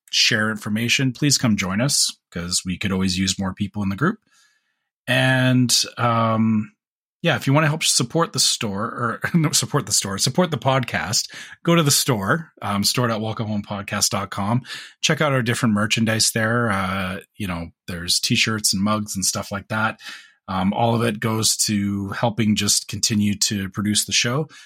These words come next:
Um, alternately, if you like Patreon, go to patreon dot com slash welcome home pod and check out our different, uh, uh, tiers of support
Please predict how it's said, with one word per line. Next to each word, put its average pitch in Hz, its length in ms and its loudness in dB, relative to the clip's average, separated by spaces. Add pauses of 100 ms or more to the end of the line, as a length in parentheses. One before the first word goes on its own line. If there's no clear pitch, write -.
(280)
Um, 110 260 -2
alternately, 127 540 2
if 127 160 0
you 113 60 0
like 113 200 -6
Patreon, 139 560 2
go 113 100 0
to 101 80 -2
patreon 104 420 0
dot 95 180 -4
com 98 280 -2
slash 95 300 0
welcome 98 260 -4
home 95 180 -2
pod 113 300 2
and 101 100 0
check 101 200 -2
out 95 100 -2
our 95 100 -2
different, 95 560 -2
uh, 92 300 -4 (520)
uh, 95 300 -4
tiers 107 340 0
of 101 100 -6
support - 540 -2